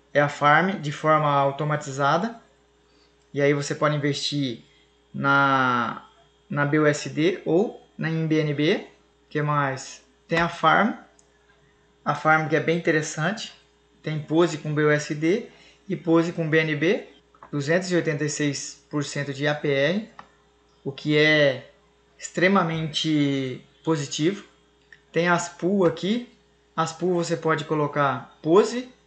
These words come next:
dando cento e cinquenta e um por cento de A P Y. E você pode colocar os N F Ts. Os N F Ts, pessoal, são esses aqui, ó.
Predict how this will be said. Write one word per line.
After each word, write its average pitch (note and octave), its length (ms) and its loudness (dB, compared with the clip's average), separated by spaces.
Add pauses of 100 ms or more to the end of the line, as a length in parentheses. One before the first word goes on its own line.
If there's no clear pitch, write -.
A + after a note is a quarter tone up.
(480)
dando D#3 240 -2
cento D#3+ 220 -4
e - 40 -12
cinquenta E3 320 2
e D#3 40 0
um D3 60 -6
por D3 180 -4
cento D3 300 -6
de C#3 100 0
A D3+ 60 2
P D3+ 140 -2
Y. A3 540 -4 (840)
E E3 140 -2
você E3+ 240 -6
pode E3 260 2
colocar E3+ 680 2
os E3 120 -2
N F3+ 140 0
F F#3+ 180 -4
Ts. D#3 520 -4 (680)
Os C#3+ 80 -6
N D3+ 140 -2
F D3+ 120 -8
Ts, G#3 220 2
pessoal, D3 420 -6
são E3+ 280 -6
esses E3 260 -4
aqui, G3+ 260 -4
ó. A2 100 -8